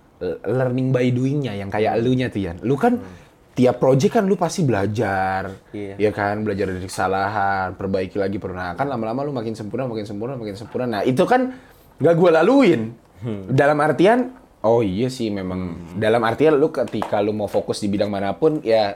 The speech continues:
Speaker 1: mungkin pendengar yang lain juga punya bidang tertentu.
Speaker 2: Iya.
Speaker 1: Saran gua, ya kayak Rian, jangan nanggung-nanggung.
Speaker 2: Nah, itu.
Speaker 1: Nyemplung
Speaker 2: Yang penting,
Speaker 1: gitu,
Speaker 2: ah.
Speaker 1: nyemplung. Dan gua bisa jamin,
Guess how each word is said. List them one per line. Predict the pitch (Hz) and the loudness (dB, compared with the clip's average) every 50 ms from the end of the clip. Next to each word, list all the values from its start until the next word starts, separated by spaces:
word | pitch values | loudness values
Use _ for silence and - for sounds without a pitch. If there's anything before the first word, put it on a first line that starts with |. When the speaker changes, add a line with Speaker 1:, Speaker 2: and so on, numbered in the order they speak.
| - - | -8 -12
Speaker 1:
mungkin | 95 110 117 120 160 156 | -8 -4 -2 0 0 0
pendengar | 151 156 143 135 131 131 | 0 -2 -2 0 0 0
yang | 131 127 127 | 0 0 0
lain | 123 127 151 175 | 2 2 2 4
juga | 165 147 131 123 113 - - - - - - - - _ _ | 4 4 4 4 2 2 -2 -8 -20 -20 -20 -20 -20 _ _
punya | - 139 131 135 | 2 4 4 4
bidang | 131 127 131 131 131 143 | 6 6 6 4 4 4
tertentu. | - 131 123 120 113 117 101 135 151 180 | 2 2 2 2 0 2 2 4 4 4
Speaker 2:
Iya. | - 92 90 87 85 82 87 - - - - - _ _ | 2 -2 -6 -10 -12 -14 -16 -18 -20 -20 -20 -20 _ _
Speaker 1:
Saran | - - - - 135 139 143 139 143 143 | -12 -4 0 0 2 2 2 2 4 4
gua, | 135 139 135 147 185 226 247 269 262 - - - - - - - - - - - _ _ | 6 6 6 6 6 4 2 -2 -6 -14 -20 -20 -20 -20 -20 -20 -20 -20 -20 -20 _ _
ya | - 131 151 160 | 0 4 4 4
kayak | 151 - 151 147 143 | 4 4 4 4 6
Rian, | 160 220 254 269 262 247 254 | 6 6 8 8 8 6 6
jangan | 220 196 175 165 | 6 6 6 4
nanggung-nanggung. | 147 143 151 135 139 143 160 214 247 254 202 180 202 220 | 4 4 4 4 4 4 4 6 6 6 6 6 4 2
Speaker 2:
Nah, | 247 - 104 101 98 95 92 | 0 -2 -8 -8 -10 -10 -10
itu. | 87 92 - _ - 90 87 82 82 85 87 | -12 -12 -12 _ -10 -10 -8 -10 -10 -12 -8
Speaker 1:
Nyemplung | - | -2
Speaker 2:
Yang | 127 151 180 202 214 | 0 2 2 2 2
penting, | 208 226 220 220 226 220 | 4 4 4 4 4 4
Speaker 1:
gitu, | 208 208 - 160 | 2 4 4 4
Speaker 2:
ah. | 151 | 4
Speaker 1:
nyemplung. | 160 180 196 196 220 175 160 | 4 4 2 4 4 4 4
Dan | 147 135 123 120 113 107 - - | 4 4 4 2 0 -4 -6 -2
gua | 123 131 180 196 | 2 2 4 4
bisa | 196 185 - 156 | 4 4 4 4
jamin, | 139 139 135 117 110 104 110 135 175 196 208 269 | 4 6 6 4 4 2 2 0 0 0 -2 -6